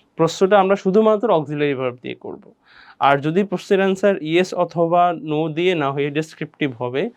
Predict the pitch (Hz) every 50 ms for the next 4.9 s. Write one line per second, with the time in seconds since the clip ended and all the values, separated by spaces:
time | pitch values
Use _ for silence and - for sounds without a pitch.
0 | _ _ _ _ _ - - 147 147 180 190 165 - 160 160 160 151 160 180 202
1 | 208 214 185 214 196 196 185 208 214 - - 139 135 127 135 139 151 196 240 240
2 | _ _ _ _ - 135 139 139 139 131 147 165 156 147 147 147 - - - 151
3 | - - - 147 143 135 - 170 147 143 156 143 180 214 254 - 151 143 - -
4 | - 143 139 135 123 123 143 139 135 127 123 123 120 120 120 113 92 -